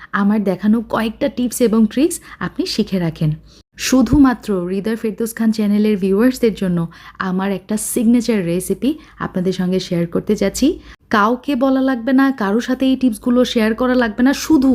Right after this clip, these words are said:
আপনি জেনে রাখুন, তাহলেই হবে। সবসময়ের মতো সহজ করে রেসিপিটা শেয়ার করব, কারণ হৃদয় ফেরদৌস খান চ্যানেল মানেই সহজ রেসিপি। নারিকেলের নাড়ু যখনই তৈরি করবেন না কেন, সবসময় একটা জিনিস মাথায় রাখবেন, ফ্রেশ নারিকেল ব্যবহার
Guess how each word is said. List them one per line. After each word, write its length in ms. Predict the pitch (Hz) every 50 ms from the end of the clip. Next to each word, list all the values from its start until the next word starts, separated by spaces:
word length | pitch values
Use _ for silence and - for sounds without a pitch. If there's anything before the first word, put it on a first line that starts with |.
| 196 185 -
আপনি 320 | - - - - 220 226
জেনে 240 | 214 233 233 226 240 226
রাখুন, 280 | 226 220 - - 330 370 - -
তাহলেই 480 | 214 202 214 214 220 220 214 240 254
হবে। 320 | 240 214 180 160 160 156 160 156 - _ - - - - -
সবসময়ের 500 | - - 185 - - 262 247 247 247 247
মতো 160 | 247 220 262 247
সহজ 340 | - - 240 277 311 -
করে 160 | - 311 285 294
রেসিপিটা 380 | 269 277 269 - 294 277 269 285
শেয়ার 220 | 285 311 311 330
করব, 240 | 320 311 277 262 233 330 403 - - - - _ -
কারণ 260 | - 196 185 185 185 180
হৃদয় 240 | 190 226 262 415 427
ফেরদৌস 320 | - 233 185 175 175 180 -
খান 160 | - 196 185
চ্যানেল 340 | 180 - 190 180 180 185 196 202
মানেই 280 | 208 - 302 349 370 330
সহজ 300 | - - 220 208 208 185 180
রেসিপি। 500 | 196 220 330 381 - - 196 - 160 160 160 156 - - - _ _ _ - - - 214
নারিকেলের 600 | 214 214 208 190 196 214 214 - 262 262 277 269
নাড়ু 280 | 262 254 247 254 262 262 233 202 - -
যখনই 460 | 202 196 196 196 - 254 262 277 285
তৈরি 300 | 277 294 269 277 277 277
করবেন 340 | - - 277 269 269 277 269
না 100 | 277 277
কেন, 200 | 269 269 269 285 349 370 - - - -
সবসময় 680 | - - - 254 233 - - - - 285 262 269 262 247 240
একটা 140 | - 254
জিনিস 280 | 233 214 240 247 247 247 - 214
মাথায় 280 | 196 202 - 214 220
রাখবেন, 320 | 208 196 180 185 214 302 349 - - - - - - -
ফ্রেশ 280 | - 233 233 294 359 - - - 196
নারিকেল 460 | 196 185 170 180 185 - - 247 359 - - -
ব্যবহার 380 | 170 165 165 165 170 175 180